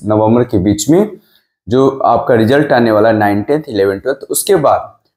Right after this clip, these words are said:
डॉक्यूमेंट वेरिफिकेशन, काउंसलिंग के लिए आपको एक डेट अनाउंस की जाएगी। उस डे-, डेट में फिर से बीपीएससी अपने इस पोर्टल को ओपन करेगी और उन सारे पोर्टल को ओपन करते ही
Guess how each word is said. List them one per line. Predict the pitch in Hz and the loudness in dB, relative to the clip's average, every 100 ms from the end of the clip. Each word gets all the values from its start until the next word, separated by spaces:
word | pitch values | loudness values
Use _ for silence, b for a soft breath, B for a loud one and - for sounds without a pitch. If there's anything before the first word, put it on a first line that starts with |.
| _ 101 | _ -4
डॉक्यूमेंट | 139 156 170 185 151 | -2 0 -2 -2 0
वेरिफिकेशन, | 123 120 123 110 110 110 95 | 0 0 -2 -2 -2 -2 -4
काउंसलिंग | - 139 156 160 175 165 | 0 2 2 2 2 2
के | 147 | 0
लिए | 131 | 2
आपको | 120 107 - - 165 170 - | 0 0 -2 -4 -4 -4 -6
एक | 117 - 95 | -6 -6 -6
डेट | 85 160 165 117 | 0 0 0 -2
अनाउंस | 107 101 104 | 0 0 -2
की | - 85 | -4 -4
जाएगी। | 80 73 73 _ b b b b b - | -4 -6 -10 _ b b b b b -2
उस | 208 170 | -2 0
डे-, | 131 139 | -2 0
डेट | 104 143 139 - | 0 0 0 0
में | 104 92 - _ _ _ - | -4 -4 -8 _ _ _ -2
फिर | 175 | -2
से | 175 190 | 0 0
बीपीएससी | 165 135 - 139 131 135 | 0 0 0 0 0 -2
अपने | 135 131 | -4 -6
इस | - - - | -8 -10 -6
पोर्टल | 107 107 120 | -2 0 0
को | 120 117 | 0 0
ओपन | 107 127 131 | 0 0 0
करेगी | 147 143 143 | 2 2 0
और | 151 143 | -2 0
उन | 165 | 0
सारे | 175 160 147 143 | 0 0 2 0
पोर्टल | - - 131 131 131 143 143 131 - _ _ | -2 -6 -2 -2 0 0 0 -2 -10 _ _
को | - 127 | -2 0
ओपन | 127 143 | 2 0
करते | 139 120 - 135 | 0 -2 0 0
ही | 107 120 - | 2 0 -4